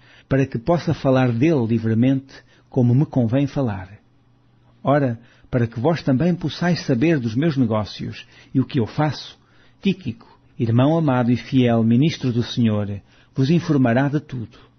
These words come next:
o qual vos enviei para o mesmo fim, para que saibais do nosso estado,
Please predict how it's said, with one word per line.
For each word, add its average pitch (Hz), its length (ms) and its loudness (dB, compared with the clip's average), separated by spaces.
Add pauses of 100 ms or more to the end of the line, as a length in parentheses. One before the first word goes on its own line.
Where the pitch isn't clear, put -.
(520)
o 131 100 -2
qual 170 280 2
vos 165 180 -2
enviei 135 400 2
para 131 200 2
o 135 40 4
mesmo 143 280 -2
fim, 123 420 0 (300)
para 165 160 0
que - 100 -8
saibais 151 520 0
do 151 100 0
nosso 165 280 -2
estado, 104 580 -6